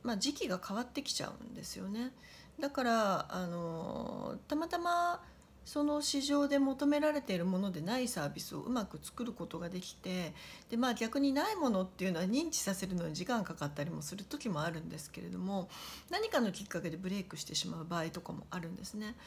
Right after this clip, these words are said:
そうすると、それがうまくいった場合には、あの、早くブレイクしちゃうっていうこととかもあるので、まあ、コンセプトはすごく大事だっていうことは、まあ、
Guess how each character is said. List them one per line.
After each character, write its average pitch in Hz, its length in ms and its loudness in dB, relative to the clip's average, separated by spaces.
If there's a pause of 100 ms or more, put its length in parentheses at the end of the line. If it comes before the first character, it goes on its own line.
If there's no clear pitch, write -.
(260)
そ - 140 -6
う - 20 -6
す 359 100 -6
る 370 100 -4
と、 349 500 0
そ 339 140 -6
れ 359 100 -4
が 359 120 0
う 381 40 0
ま 415 120 2
く - 280 -4
い 214 60 -6
っ - 40 -10 (160)
た 294 80 4
場 302 240 6
合 311 60 4
に 302 260 0
は、 175 440 4 (360)
あ 175 220 -2
の、 160 640 0
早 247 260 4
く - 420 -8
ブ - 80 -2
レ 185 60 2
イ 156 40 -4
ク - 140 -12
し - 140 0
ち - 80 -2
ゃ - 60 -8
う - 20 -14
っ - 260 -18
て 403 60 0
い 392 40 0
う 370 40 -2
こ 370 140 -6
と 208 100 -4
と 196 80 -2
か - 100 -2
も 175 160 -2
あ 180 60 0
る 165 100 -4
の 180 140 -6
で、 185 160 -2 (300)
ま 269 80 0
あ、 - 20 -12
コ 392 140 -2
ン - 20 -2
セ 427 140 -2
プ - 100 -14
ト - 80 -8
は 160 100 0
す 185 120 -6
ご 214 100 -2
く 190 160 -6
大 - 180 -4
事 - 140 -8
だ - 120 -4
っ - 20 -6
て - 160 -16
い - 20 -10
う - 40 -12
こ - 100 -8
と 370 100 0
は、 320 80 4
ま 202 140 4
あ、 160 60 0